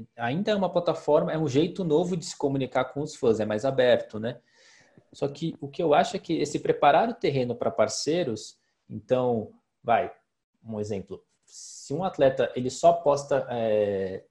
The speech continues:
coisas do treino, fotos do treino, tudo mais, tal, tal, tal, e ele passa a fazer uma live por semana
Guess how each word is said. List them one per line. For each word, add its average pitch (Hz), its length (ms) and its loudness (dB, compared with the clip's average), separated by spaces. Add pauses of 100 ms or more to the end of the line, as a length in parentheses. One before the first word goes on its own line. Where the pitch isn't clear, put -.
(120)
coisas 113 300 -4
do 107 100 -4
treino, 127 640 2
fotos 107 400 -2
do 101 80 -6
treino, 127 320 -6
tudo 110 200 -6
mais, 110 180 0
tal, 110 140 -2
tal, 113 140 0
tal, 98 360 0 (1040)
e 127 120 0
ele 135 160 4
passa 160 440 4
a - 240 -2
fazer 123 360 2
uma 180 200 0
live 160 320 6
por 156 140 -6
semana 113 580 -2